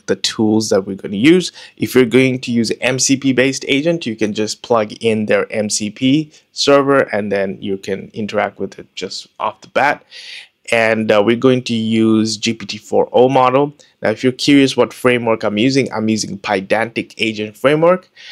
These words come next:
Uh, but I'm still using OpenAI. The great thing with Pydantic, it lets you be model agnostic. You can switch out the models, uh, to gauge the performance. Okay, it's just your preference. Some people prefer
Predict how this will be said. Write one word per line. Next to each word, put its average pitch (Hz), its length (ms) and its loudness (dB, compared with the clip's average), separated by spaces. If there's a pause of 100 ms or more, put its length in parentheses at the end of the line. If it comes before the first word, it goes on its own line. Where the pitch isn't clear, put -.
(240)
Uh, 101 400 0 (460)
but 107 120 0
I'm 104 160 -2
still 113 300 0
using 107 360 -4
OpenAI. 107 540 0
The 113 100 -2
great 113 380 -2
thing 120 120 0
with 101 180 -2
Pydantic, 135 580 0
it 113 140 -2
lets 107 400 0
you 107 240 -2
be 104 220 -6
model 107 480 2
agnostic. 131 520 0
You 95 120 -6
can 98 120 -8
switch - 380 -2
out 104 180 0
the - 60 -16
models, 113 560 2 (560)
uh, 95 320 0 (460)
to 98 220 -6
gauge 95 260 -4
the - 80 -12
performance. 135 760 2 (320)
Okay, - 500 0
it's 170 140 -2
just 175 340 -2
your 120 180 4
preference. - 640 -6
Some 123 220 0
people 117 260 -6
prefer 113 600 0